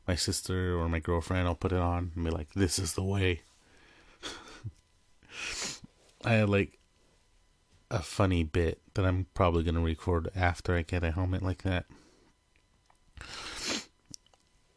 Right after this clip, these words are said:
Uh, yeah, uh, the, either the Fett, the Mandalorian, or the other one. Fett and the other one has, like, that, uh,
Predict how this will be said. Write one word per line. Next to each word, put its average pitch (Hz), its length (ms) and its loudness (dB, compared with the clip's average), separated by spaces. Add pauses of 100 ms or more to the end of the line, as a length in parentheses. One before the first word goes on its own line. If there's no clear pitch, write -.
(840)
Uh, 92 520 -4 (1120)
yeah, 110 160 2
uh, 92 300 2
the, 95 320 0 (140)
either 127 360 4
the 98 140 2
Fett, 135 540 0 (1600)
the 90 420 4
Mandalorian, 104 720 4 (320)
or 107 220 0
the 90 200 2
other 87 220 2
one. 87 280 -4 (800)
Fett - 400 2
and 107 160 2
the 104 80 4
other 101 160 2
one 92 180 2
has, 92 220 2
like, 90 220 0
that, 87 220 0
uh, 82 120 2